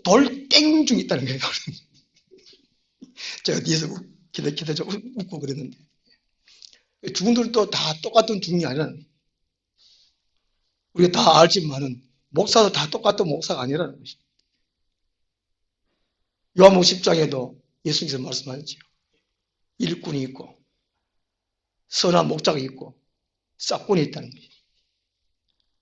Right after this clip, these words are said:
요즘 이렇게 보면은 참 그래-, 그래-, 그래도 좀 착한 목사가 있는 것 같아요.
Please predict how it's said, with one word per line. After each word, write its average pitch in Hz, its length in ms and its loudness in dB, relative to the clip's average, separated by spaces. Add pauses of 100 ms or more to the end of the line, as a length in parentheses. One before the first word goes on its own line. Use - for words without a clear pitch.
요즘 170 200 -4
이렇게 156 160 -2
보면은 131 760 -6 (1600)
참 190 420 0
그래-, 170 340 0
그래-, 175 340 4
그래도 247 840 10 (360)
좀 147 320 -2
착한 185 800 0
목사가 147 260 -2
있는 135 160 -8
것 139 60 -18
같아요. - 200 -20